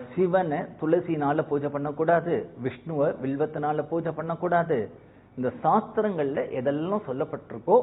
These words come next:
அதுலெல்லாம் ஒரு ஆழ்ந்த ஒரு கருத்து இருக்கு, விஷயம் இருக்கு. நமக்கு அது இன்னைக்கு புரியாம இருக்கலாம்,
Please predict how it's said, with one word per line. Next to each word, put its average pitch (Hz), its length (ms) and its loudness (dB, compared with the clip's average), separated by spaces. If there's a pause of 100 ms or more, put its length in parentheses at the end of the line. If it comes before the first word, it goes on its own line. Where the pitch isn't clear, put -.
அதுலெல்லாம் 120 500 -2
ஒரு 120 120 0 (100)
ஆழ்ந்த 165 580 0 (760)
ஒரு 113 240 0
கருத்து 190 500 2
இருக்கு, 160 280 -4 (140)
விஷயம் 151 460 8
இருக்கு. - 280 -6 (1120)
நமக்கு 208 300 6
அது 165 200 6 (180)
இன்னைக்கு 160 300 -4
புரியாம 208 420 0
இருக்கலாம், 170 380 0